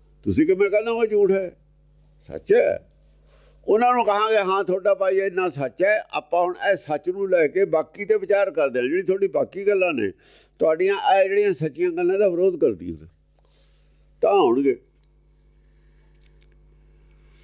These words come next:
ਉਹਨਾਂ ਦਾ ਹੀ ਖੁੰਟਾ, ਉਹਨਾਂ ਦਾ ਹੀ ਰੱਸਾ, ਉਹਦੇ ਨਾਲ ਬੰਨ੍ਹ ਕੇ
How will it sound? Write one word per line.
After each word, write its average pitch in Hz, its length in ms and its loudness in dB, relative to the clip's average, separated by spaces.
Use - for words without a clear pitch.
ਉਹਨਾਂ 220 280 4
ਦਾ 240 100 4
ਹੀ 220 80 4
ਖੁੰਟਾ, 151 640 -2
ਉਹਨਾਂ 214 260 0
ਦਾ 233 100 2
ਹੀ 214 60 4
ਰੱਸਾ, 120 500 -2
ਉਹਦੇ 214 140 4
ਨਾਲ 214 120 -2
ਬੰਨ੍ਹ 175 320 -2
ਕੇ 123 340 0